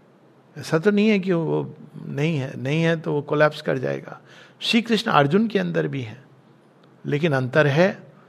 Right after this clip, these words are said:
व्यवहार में वो दुर्योधन को कहते हैं, "तेरा तो विनाश होने वाला है," लेकिन अर्जुन के साथ वो खड़े हैं, हालांकि उनमें भी श्री कृष्ण है, इनमें भी। तो जब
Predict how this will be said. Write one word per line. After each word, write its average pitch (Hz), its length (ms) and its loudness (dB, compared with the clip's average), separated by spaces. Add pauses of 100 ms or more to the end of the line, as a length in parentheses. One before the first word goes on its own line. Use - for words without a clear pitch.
(260)
व्यवहार 143 480 10
में 190 140 4
वो 160 240 4
दुर्योधन 151 540 4
को 156 120 -4
कहते 131 320 0
हैं, 170 100 -2
"तेरा 147 180 4
तो 147 120 -2
विनाश 135 400 2
होने 156 180 -2
वाला 214 220 0
है," - 160 -4 (2750)
लेकिन 117 340 -8 (100)
अर्जुन 156 320 2
के 131 120 -2
साथ 110 260 -6 (120)
वो 156 60 -8
खड़े 139 280 -6
हैं, 113 220 -12 (840)
हालांकि 226 400 6
उनमें 262 540 4
भी 285 140 6
श्री - 160 -2
कृष्ण 170 340 -6
है, 170 220 -8
इनमें 123 240 -6
भी। - 120 -14
तो - 140 -4
जब 185 400 6